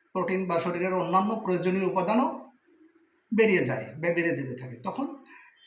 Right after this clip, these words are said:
এটাকে বলে ফিল-, গ্লোমেরুলার ফিল্টার। ফিল্টার করার ক্ষমতাটা কি এটা দেখা হয়। তো এটা রক্তের একটা টেস্ট, যদিও রক্তের টেস্টের মাধ্যমে এটা বোঝা যায়।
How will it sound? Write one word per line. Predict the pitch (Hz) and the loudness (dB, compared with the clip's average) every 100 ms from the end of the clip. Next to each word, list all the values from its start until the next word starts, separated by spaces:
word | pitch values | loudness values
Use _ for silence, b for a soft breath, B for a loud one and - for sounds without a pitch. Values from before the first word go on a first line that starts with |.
| - - - | -20 -20 -10
এটাকে | 170 202 196 202 | -6 -4 -4 -4
বলে | 175 180 277 - - _ _ _ _ | -4 -4 -4 -10 -20 _ _ _ _
ফিল-, | 185 196 - - _ 190 | -2 -2 -4 -14 _ -10
গ্লোমেরুলার | 147 170 175 190 214 233 | -4 -2 -2 -2 -2 0
ফিল্টার। | 185 156 151 131 - | 0 2 0 -2 -4
ফিল্টার | 180 202 262 262 | -6 0 0 2
করার | 247 196 - - B B B | 2 2 0 -8 B B B
ক্ষমতাটা | - 226 247 240 262 | 2 6 8 6 2
কি | 262 - 233 359 - | 0 0 0 0 2
এটা | 185 170 | 2 4
দেখা | 147 139 131 | 2 0 -2
হয়। | - - - _ _ _ _ _ _ _ _ b b b b b _ _ _ | -6 -12 -20 _ _ _ _ _ _ _ _ b b b b b _ _ _
তো | 214 202 196 - - | -4 -2 -2 -4 -2
এটা | 208 226 | 4 8
রক্তের | 208 - 226 | 6 6 2
একটা | 190 156 | 4 2
টেস্ট, | 123 - 135 | 0 -8 -8
যদিও | 131 107 - - _ _ _ _ _ _ _ _ _ _ _ - | -10 -10 -14 -20 _ _ _ _ _ _ _ _ _ _ _ -4
রক্তের | 175 175 202 190 - - - | -2 -2 -4 -4 -4 -14 -6
টেস্টের | 185 - 185 | -4 -2 -2
মাধ্যমে | 175 175 202 220 | -2 0 0 0
এটা | 180 | 0
বোঝা | 135 131 | -2 -2
যায়। | 120 - - | -2 -6 -14